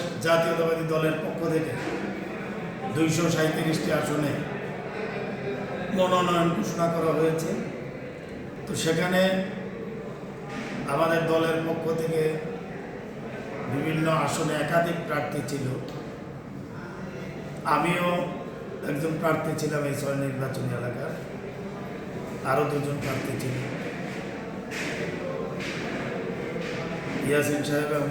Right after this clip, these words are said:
মনিরুল চৌধুরী সাহেব, ওনারা দুইজনও প্রার্থী।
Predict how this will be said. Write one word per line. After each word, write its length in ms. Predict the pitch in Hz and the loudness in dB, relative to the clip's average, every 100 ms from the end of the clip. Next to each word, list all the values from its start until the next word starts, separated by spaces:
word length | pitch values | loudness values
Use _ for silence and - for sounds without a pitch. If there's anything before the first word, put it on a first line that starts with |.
| 139 | 0
মনিরুল 320 | 139 131 139 | 0 0 0
চৌধুরী 500 | 135 139 127 131 131 | 0 -2 -2 -2 -2
সাহেব, 300 | - 123 139 - - - - - - - - - - - - - - - | -2 -2 -2 -4 -8 -8 -10 -10 -10 -8 -8 -8 -8 -8 -8 -8 -8 -6
ওনারা 260 | 131 131 135 | -4 0 0
দুইজনও 440 | 135 127 135 147 139 | 0 0 0 0 0
প্রার্থী। 340 | 139 131 139 | -2 -2 -4